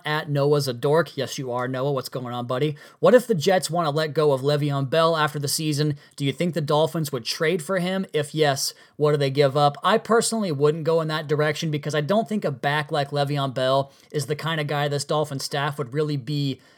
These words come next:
inclined to go out and spend a bunch of money on. That's the biggest hang up there. They wouldn't even give Kenyon Drake a few million bucks a year. I don't think they're gonna go out and spend, you know, upwards of ten, twelve million dollars on a running back that, frankly, this year hasn't been that good, even when he's gotten the opportunities.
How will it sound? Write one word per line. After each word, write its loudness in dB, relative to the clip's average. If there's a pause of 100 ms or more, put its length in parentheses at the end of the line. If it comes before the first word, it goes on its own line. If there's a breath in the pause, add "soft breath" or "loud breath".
inclined -2
to -2
go 0
out 2
and -8
spend -4
a 0
bunch -4
of -8
money -2
on. 0
That's 0
the 0
biggest 2
hang -4
up -8
there. 0 (180 loud breath)
They 4
wouldn't 6
even 0
give 2
Kenyon -4
Drake -4
a -6
few -8
million -6
bucks -4
a -6
year. -4
I 0
don't -2
think -10
they're -6
gonna -6
go -4
out 0
and -12
spend, -4 (240 loud breath)
you -6
know, -2
upwards -2
of -6
ten, -4
twelve -2
million -2
dollars -2 (200 loud breath)
on -4
a -4
running -2
back -4
that, -2
frankly, -2
this 0
year 0
hasn't 0
been 0
that -4
good, 0
even -2
when -2
he's -4
gotten 0
the -4
opportunities. -4